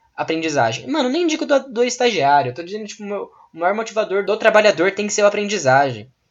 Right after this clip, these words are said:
Lógico, outras pessoas colocam como saúde, como, sei lá, filhos, né? Tipo, ah, cara, eu trabalho pelos meus filhos, ah, eu trabalho pela minha esposa.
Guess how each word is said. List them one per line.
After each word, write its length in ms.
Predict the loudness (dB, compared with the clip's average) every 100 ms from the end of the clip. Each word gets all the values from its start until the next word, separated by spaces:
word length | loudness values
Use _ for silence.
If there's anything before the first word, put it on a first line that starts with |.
| _
Lógico, 540 | 2 4 4 0 -6 -2
outras 260 | -2 -2
pessoas 300 | -6 -6 -6
colocam 440 | 0 4 4 2 -2
como 220 | -2 -2
saúde, 680 | 0 2 2 2 0 0 -4
como, 540 | -6 -4 -4 -4 -6
sei 140 | -2
lá, 160 | 0 0
filhos, 440 | -2 -10 -6 -6
né? 140 | -4 -6
Tipo, 180 | -6 -2
ah, 120 | -2
cara, 160 | -2
eu 40 | -2
trabalho 320 | 0 2 0
pelos 220 | 0 -4
meus 180 | -2 -8
filhos, 200 | -8 0
ah, 80 | 2
eu 40 |
trabalho 280 | 2 -4 -4
pela 160 | -2 -4
minha 100 | -6
esposa. 640 | -10 -6 -4 -4 -8 -12